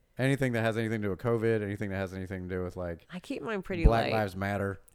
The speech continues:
Speaker 1: Like,
Speaker 2: Pretty
Speaker 1: don't.
Speaker 2: light. I do put, I did put Black Lives Matter. I also put out, um, why can't I think right now? What was Pride Month?
Speaker 1: Yeah.
Speaker 2: I, sorry, I support both of them.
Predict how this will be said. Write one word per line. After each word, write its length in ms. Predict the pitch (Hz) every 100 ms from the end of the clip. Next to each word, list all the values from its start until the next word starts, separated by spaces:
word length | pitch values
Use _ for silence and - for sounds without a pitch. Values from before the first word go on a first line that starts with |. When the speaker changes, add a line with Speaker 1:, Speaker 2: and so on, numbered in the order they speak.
| _ -
Speaker 1:
Like, 80 | -
Speaker 2:
Pretty 140 | 139
Speaker 1:
don't. 80 | 101
Speaker 2:
light. 280 | 151 - - _
I 220 | 196 220
do 440 | 233 226 269 370 294
put, 300 | - 190 165
I 120 | - 190
did 260 | 196 262
put 200 | 247 170
Black 240 | - 156 -
Lives 300 | - 147 -
Matter. 400 | 143 143 147 151
I 180 | - 165
also 300 | 165 - 170
put 260 | - 180 170
out, 520 | 165 165 160 160 -
um, 680 | 165 160 156 156 156 156 - _ _ _ _ _ _ _ _ _ _ _ - - -
why 200 | - - -
can't 140 | 240
I 40 | 202
think 260 | 202 190
right 160 | 165 -
now? 180 | 53 -
What 160 | - 185
was 140 | 202 -
Pride 320 | - 160 175
Month? 380 | 175 190 - - _ _
Speaker 1:
Yeah. 280 | 139 160 82 - _ -
Speaker 2:
I, 220 | 55 - - _ _ _ _ _ _ _ _ -
sorry, 420 | - 277 349 302
I 60 |
support 320 | 285 262 302 302
both 160 | 302
of 80 | 311
them. 340 | 233 170 156